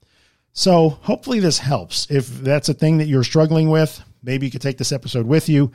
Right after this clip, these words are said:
If it's a thing that you think you want to talk about with your,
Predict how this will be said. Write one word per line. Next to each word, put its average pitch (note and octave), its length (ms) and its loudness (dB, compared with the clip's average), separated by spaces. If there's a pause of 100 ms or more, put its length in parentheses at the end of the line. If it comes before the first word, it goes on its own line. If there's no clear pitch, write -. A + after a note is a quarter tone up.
(420)
If B2+ 200 -6
it's B2+ 140 -2
a B2 60 -2
thing C3+ 200 -2
that B2+ 100 -4
you B2+ 160 -4
think B2 380 -4 (360)
you C3 200 0
want B2+ 280 -2
to - 40 -10
talk B2+ 200 -2
about C3 280 0
with B2 300 -2
your, C3+ 360 -2